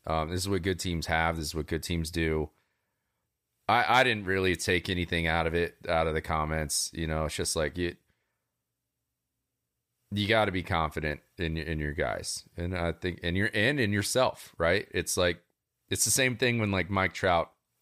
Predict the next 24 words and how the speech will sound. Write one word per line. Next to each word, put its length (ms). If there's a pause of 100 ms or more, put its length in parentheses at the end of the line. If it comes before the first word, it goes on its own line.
(100)
gets 200
asked 240
the 80
question 360
of, 100
like, 180
who's 180
the 80
top 340
three 400 (840)
dream 360
team 260
outfielders 680
that 100
you 100
would 80
choose. 280
He 100
chooses 340
himself, 580
right? 260
And 140
it's 120
just, 320